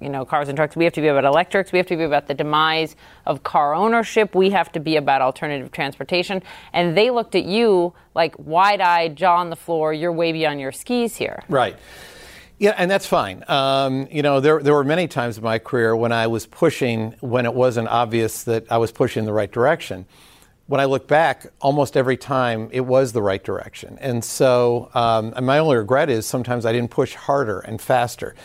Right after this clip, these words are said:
Speaker 2: You know, and I think, um, I, and again, it gets back to that culture of insularity that, that seemed to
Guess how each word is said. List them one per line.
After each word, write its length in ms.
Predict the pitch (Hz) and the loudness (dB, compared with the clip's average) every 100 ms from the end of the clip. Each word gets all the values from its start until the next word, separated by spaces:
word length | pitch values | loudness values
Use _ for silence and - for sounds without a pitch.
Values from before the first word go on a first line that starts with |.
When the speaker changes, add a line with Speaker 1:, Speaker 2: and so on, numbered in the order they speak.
| - - - - - _ _ | -20 -20 -20 -20 -20 _ _
Speaker 2:
You 140 | - 170 | 0 4
know, 160 | 170 | 4
and 100 | 170 | 4
I 220 | 165 170 180 | 2 0 0
think, 400 | 254 247 - - _ - | 2 0 -2 -12 _ 0
um, 480 | 143 127 123 120 113 _ _ - - | 2 4 2 -2 -8 _ _ -8 -4
I, 80 | 151 | -2
and 180 | 165 | 2
again, 240 | 151 160 160 | 2 2 0
it 120 | 123 | 0
gets 200 | 147 - | -2 0
back 240 | 151 143 - | 0 0 0
to 120 | 127 | 2
that 260 | 123 123 | 2 0
culture 440 | - - 156 - 117 | -4 -2 -2 0 0
of 100 | 113 | 0
insularity 720 | 127 - 113 131 143 101 98 | -2 -2 0 2 2 0 -4
that, 380 | 104 123 117 - - | -2 0 0 -2 -6
that 320 | 120 117 - | -4 -4 -4
seemed 400 | - - 151 143 | -6 0 2 2
to 220 | 123 107 | 2 0